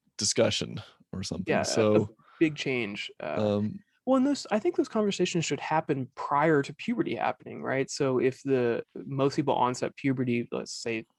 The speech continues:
Speaker 2: eleven to thirteen, the conversation should happen around ten. Like, Hey, listen, you should expect that things are gonna happen in your body real soon. You're gonna start growing hairs and, and around your genitals.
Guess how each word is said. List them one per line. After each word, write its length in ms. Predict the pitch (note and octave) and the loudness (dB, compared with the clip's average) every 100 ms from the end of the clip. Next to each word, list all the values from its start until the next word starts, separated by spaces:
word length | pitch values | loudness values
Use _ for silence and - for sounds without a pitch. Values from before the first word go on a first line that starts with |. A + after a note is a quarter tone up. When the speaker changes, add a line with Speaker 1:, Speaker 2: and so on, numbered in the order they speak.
| _ - - | _ -10 -6
Speaker 2:
eleven 400 | B2 A#2+ B2 A2+ | -2 -2 -2 -8
to 80 | |
thirteen, 580 | - B2 G#2+ - F3+ C#3+ | -4 -4 -2 0 0 0
the 80 | B2 | -2
conversation 480 | - F3+ E3 D3+ - | -2 -4 -2 -4 -2
should 220 | - - | -4 -2
happen 380 | B2 C3 C3+ A2+ | -2 0 0 -2
around 240 | G2+ G#2+ | -4 -4
ten. 260 | - G3 C3 | -2 0 0
Like, 160 | C3 | -6
Hey, 140 | - F#3 | 2 2
listen, 500 | G#3 G#3+ D#3 B2 A#2+ | 4 2 2 -2 0
you 140 | D3+ | 0
should 200 | E3 G#2 | 0 2
expect 480 | G#2 - G2+ - - - _ | 0 2 0 0 -2 -20 _
that 120 | - C3+ | -4 2
things 260 | F#3+ F#3+ | 4 4
are 40 | F3 | 4
gonna 260 | E3+ D#3 | 2 0
happen 380 | - F3 F3 C#3 | 0 0 2 0
in 120 | B2 | 2
your 100 | B2 | 2
body 340 | C3+ D#3+ D#3+ B2+ | 4 4 4 2
real 360 | C3+ F3 F3+ | 4 6 6
soon. 400 | E3 A3+ F#3 C3 | 4 0 0 -2
You're 100 | - | -6
gonna 140 | B2+ C3 | -6 -2
start 200 | B2+ B2+ | -2 0
growing 260 | B2 A#2 - | 0 0 0
hairs 400 | A#3 G3+ F#3 E3+ | 2 6 6 4
and, 120 | C3+ - | 0 -6
and 220 | G#2 G2+ - | -12 -10 -4
around 260 | A#2 A#2+ | -2 -2
your 100 | A2+ | -2
genitals. 560 | B2+ G3 F#3 F3 D#3 | 2 4 6 6 6